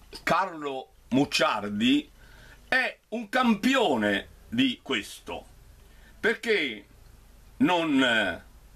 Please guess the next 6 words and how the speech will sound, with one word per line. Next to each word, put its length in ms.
trova 560
delle 340
motivazioni 1120
intelligenti 1120
da 260
opporre 680